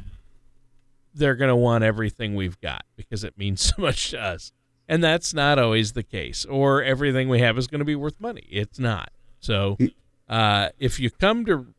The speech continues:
that realization and let the kids, before you go, you know, pick out what they want or what the grandkids might want that you have, uh, and share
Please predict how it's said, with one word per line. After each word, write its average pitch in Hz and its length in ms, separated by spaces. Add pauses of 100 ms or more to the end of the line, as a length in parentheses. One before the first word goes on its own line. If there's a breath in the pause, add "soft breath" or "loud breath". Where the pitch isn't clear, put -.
that 147 300
realization 98 840
and 135 120
let 160 220
the 139 80
kids, 135 540 (160)
before 165 460
you 143 140
go, 110 420 (480)
you 175 120
know, 135 160
pick - 280
out 165 160
what 143 180
they 123 120
want 117 440 (240)
or 113 340
what 117 200
the 117 100
grandkids 123 680
might 113 240
want 160 420 (140)
that 107 220
you 95 100
have, 85 480 (440)
uh, 117 260
and 135 180
share 135 560